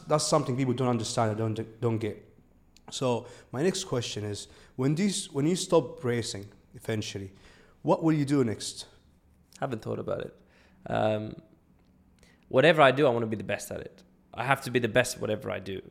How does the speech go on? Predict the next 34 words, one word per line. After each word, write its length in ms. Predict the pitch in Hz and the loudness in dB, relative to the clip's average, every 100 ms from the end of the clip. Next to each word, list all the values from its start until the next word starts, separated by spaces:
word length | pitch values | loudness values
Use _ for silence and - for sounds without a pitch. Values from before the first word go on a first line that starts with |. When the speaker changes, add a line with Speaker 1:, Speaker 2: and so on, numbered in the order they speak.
| - - - | -18 -10 -6
Speaker 2:
in 160 | 120 | -4
business 440 | 107 127 135 127 - | -2 -2 -2 -4 -4
or 120 | 104 | -6
anything. 340 | 110 110 110 - - - _ - | -6 -6 -8 -10 -18 -20 _ -8
And 320 | - 117 110 - - | -2 -2 -2 -8 2
I 120 | 131 | 6
like 200 | 151 156 - - _ _ _ _ _ _ _ _ - | 8 6 -2 -20 _ _ _ _ _ _ _ _ -6
to 340 | 135 127 120 | 0 2 2
have 220 | 117 131 | 2 -2
the 60 | 123 | -2
goal 360 | 113 123 123 | 4 6 6
of 140 | 117 110 | 4 0
living 220 | 120 117 | -2 -2
the 60 | 110 | 2
best 300 | 120 120 - | 2 2 -2
life 220 | 117 - | -4 -2
possible. 340 | 120 - 110 | -6 -4 -6
I 60 | 101 | -2
wanna 200 | 117 123 | 0 -2
have 160 | 113 | -4
the 60 | 107 | -8
best 300 | 92 101 - | -6 -6 -6
house. 220 | 101 95 | -10 -8
I 40 | 104 | -8
wanna 140 | 117 | -8
have 80 | 110 | -8
the 60 | 101 | -6
best 280 | 98 - | -6 -6
wife. 260 | 104 95 95 - | -8 -8 -10 -12
I 40 | |
wanna 200 | 101 104 | -14 -12
have 200 | 101 - | -12 -14
the 60 | - | -12
best 340 | 104 104 - | -8 -6 -8